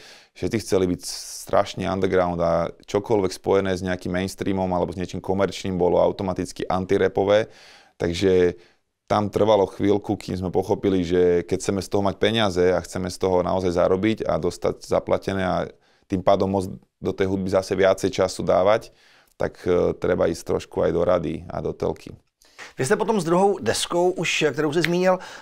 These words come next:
Speaker 2: a vlastně dosáhli i do českých žebříčků. Byli jste vlastně,
Speaker 1: Mhm.
Speaker 2: myslím, že čtyřiadvacátý snad v české albové hitparádě, což vlastně byl samozřejmě úspěch a takhle vysoko ne-, neskorovali tehdy ani české hiphopové alba.
Speaker 1: Hmm.
Speaker 2: Co to pro vás znamenalo? Jak na to vzpomínáš?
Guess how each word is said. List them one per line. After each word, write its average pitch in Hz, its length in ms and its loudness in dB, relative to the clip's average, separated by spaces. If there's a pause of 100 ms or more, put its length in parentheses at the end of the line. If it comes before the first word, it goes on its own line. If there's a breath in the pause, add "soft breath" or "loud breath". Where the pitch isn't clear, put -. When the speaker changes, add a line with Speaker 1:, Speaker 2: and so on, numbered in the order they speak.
Speaker 2:
a 113 320 6
vlastně 113 360 0
dosáhli 151 500 2
i 165 100 -4
do 170 100 0
českých 175 380 -2
žebříčků. 101 540 -4
Byli 104 180 -2
jste - 180 -2
vlastně, 104 240 2
Speaker 1:
Mhm. - 20 2
Speaker 2:
myslím, 123 200 -2
že 120 80 -2
čtyřiadvacátý 101 640 -2
snad 107 160 -8 (220)
v 98 40 -4
české - 280 -8
albové 117 260 -4
hitparádě, 123 540 0 (420 loud breath)
což 101 180 -4
vlastně 110 240 0
byl 131 160 4
samozřejmě 135 300 2
úspěch 151 320 2
a 147 60 4
takhle 135 220 4
vysoko 131 360 0
ne-, 120 140 2 (100)
neskorovali 123 560 2
tehdy 123 280 0
ani 123 200 -2 (160)
české - 320 -4
hiphopové 98 440 -4
alba. 98 280 -2
Speaker 1:
Hmm. 127 240 -2
Speaker 2:
Co 175 100 -2
to 202 80 6
pro 220 120 2
vás 139 160 4
znamenalo? 101 440 -4
Jak 131 80 -2
na 170 60 -6
to 151 80 -10
vzpomínáš? 104 480 -14